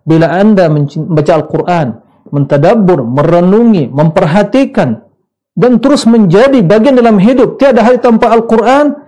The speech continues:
sebagai bukti kecintaan telah terpatri di dalam hati dan telah bersemi. Bila paling tidak Al-Quran, maka pertanda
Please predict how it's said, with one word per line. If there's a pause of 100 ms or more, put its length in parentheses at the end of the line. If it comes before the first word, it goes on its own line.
(200)
sebagai
bukti (320)
kecintaan (580)
telah (120)
terpatri
di
dalam
hati (400)
dan
telah
bersemi. (840)
Bila
paling
tidak
Al-Quran, (1400)
maka
pertanda